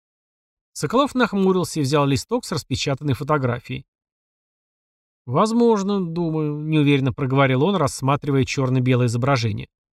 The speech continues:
На фоне гор фотограф запечатлел большую группу людей, которые как будто оказались вместе случайно. Кто-то был одет в камуфляж, кто-то в старую форму песчанку, а кто-то вообще был в штатском. «Вот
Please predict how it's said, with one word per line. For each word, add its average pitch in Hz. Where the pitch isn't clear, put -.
На 143
фоне 147
гор 160
фотограф 143
запечатлел 143
большую 139
группу 143
людей, 170
которые 135
как 135
будто 143
оказались 139
вместе 135
случайно. 120
Кто-то 247
был 170
одет 147
в -
камуфляж, 190
кто-то 214
в 120
старую 131
форму 131
песчанку, 202
а -
кто-то 214
вообще 170
был 151
в -
штатском. -
«Вот 151